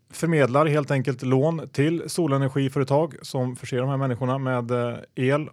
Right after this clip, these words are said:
Och, eh, minimiinvesteringen, om man tycker att det här låter intressant, är tjugofem euro. Och, eh, projekten då sträcker sig ofta mellan ett till tre år.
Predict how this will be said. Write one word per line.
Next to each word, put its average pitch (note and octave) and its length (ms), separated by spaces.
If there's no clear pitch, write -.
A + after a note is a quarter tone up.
Och, - 480
eh, A#2 340
minimiinvesteringen, C#3+ 1300
om C#3 80
man C3 160
tycker C3 160
att B2 60
det B2 60
här B2 60
låter A#2+ 180
intressant, C3+ 540
är B2 320
tjugofem B2 640
euro. A#2+ 540
Och, - 440
eh, A2 200
projekten B2 720
då A#2+ 220
sträcker - 380
sig B2 140
ofta A2+ 220
mellan A2 520
ett - 440
till A2+ 260
tre A2+ 360
år. E3 460